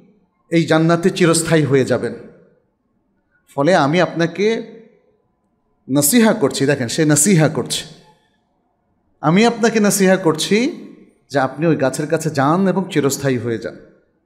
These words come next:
কোরআন দুটো আয়াতে এই ঘটনাটা বর্ণনা করছে, যেমন সূরা তাহার মধ্যে বলছে,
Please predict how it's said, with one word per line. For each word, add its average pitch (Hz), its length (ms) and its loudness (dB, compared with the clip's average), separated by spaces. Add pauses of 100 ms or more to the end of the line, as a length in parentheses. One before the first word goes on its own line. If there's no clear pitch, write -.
(680)
কোরআন 190 280 2
দুটো 208 220 2
আয়াতে 143 280 4
এই 131 80 0
ঘটনাটা 139 460 0
বর্ণনা 123 300 -2
করছে, 190 460 -2 (680)
যেমন 143 220 -2
সূরা 151 280 2
তাহার 180 360 0
মধ্যে 156 280 0
বলছে, 143 580 -2